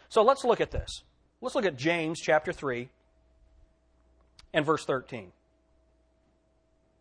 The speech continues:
"Who is a wise man?"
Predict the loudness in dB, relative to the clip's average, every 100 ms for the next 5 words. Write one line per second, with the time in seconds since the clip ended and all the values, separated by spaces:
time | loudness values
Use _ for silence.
0 | _ _ _ _ _ _ _ _ _ _
1 | _ 0 6 6 8 10 8 6 0 -2
2 | -2 -6